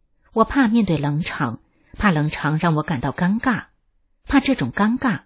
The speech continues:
让我没面子，其实还是虚荣心。面对主持过程中出现的障碍，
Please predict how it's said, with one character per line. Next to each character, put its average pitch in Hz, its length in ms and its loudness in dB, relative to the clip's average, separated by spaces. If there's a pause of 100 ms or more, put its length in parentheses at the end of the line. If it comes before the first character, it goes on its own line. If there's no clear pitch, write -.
让 160 200 -2
我 135 120 -2
没 143 180 -4
面 190 320 2
子， - 280 -6 (720)
其 254 240 2
实 139 360 -2
还 - 200 -6
是 139 180 -2
虚 233 240 -2
荣 160 220 -2
心。 - 440 -4 (1080)
面 294 160 6
对 180 240 2
主 151 180 -2
持 - 160 -2
过 160 180 0
程 147 160 -2
中 170 240 2
出 - 160 -2
现 220 220 0
的 - 80 -6
障 196 240 0
碍， - 320 -4